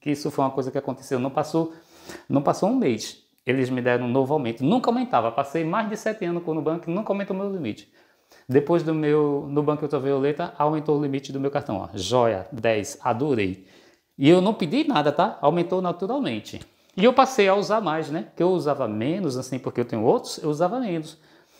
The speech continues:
Mas depois que eu mudei pra Ultravioleta, aí eu me empolguei e passei a usar mais o cartão, né?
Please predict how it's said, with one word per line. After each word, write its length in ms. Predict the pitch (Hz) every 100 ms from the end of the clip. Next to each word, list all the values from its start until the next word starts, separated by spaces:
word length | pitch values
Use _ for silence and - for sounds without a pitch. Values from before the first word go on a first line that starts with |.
| _
Mas 200 | - 131
depois 300 | 151 175 160
que 60 | -
eu 40 |
mudei 220 | 143 135 131
pra 140 | 131
Ultravioleta, 760 | 127 120 113 107 156 214 151 151
aí 240 | 127 127 160
eu 80 |
me 140 | 160 160
empolguei 540 | 156 156 226 202 262
e 20 |
passei 320 | 262 196 - 196
a 60 |
usar 300 | 196 170 202
mais 360 | 180 175 226 202
o 40 |
cartão, 480 | 220 254 254 147 151
né? 200 | 156 202